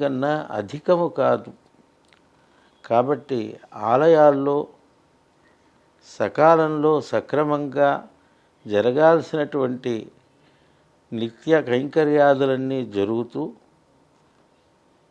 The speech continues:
వచ్చేటువంటి భక్తులకు కావలసినటువంటి ముఖ్యమైన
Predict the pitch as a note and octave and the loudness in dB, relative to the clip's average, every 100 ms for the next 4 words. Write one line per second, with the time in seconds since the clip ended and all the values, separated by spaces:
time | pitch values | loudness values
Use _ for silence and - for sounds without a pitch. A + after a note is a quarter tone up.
0 | _ - B2+ C3 - G#3 G#3 G3 F3+ E3 | _ -6 -4 -2 2 4 4 2 0 0
1 | D3 F#2+ A#2 - F#3 F3 D3+ C#3+ C3 C#3+ | -4 -4 -10 -4 2 2 0 2 4 6
2 | F3 D#3+ E3+ E3 D#3 D3 C#3 C3 C#3 B2 | 4 0 -2 -2 -2 -2 -2 -4 -6 -6
3 | - _ _ _ A2+ A2 - - F3+ F#3+ | -12 _ _ _ -8 -8 -4 0 2 2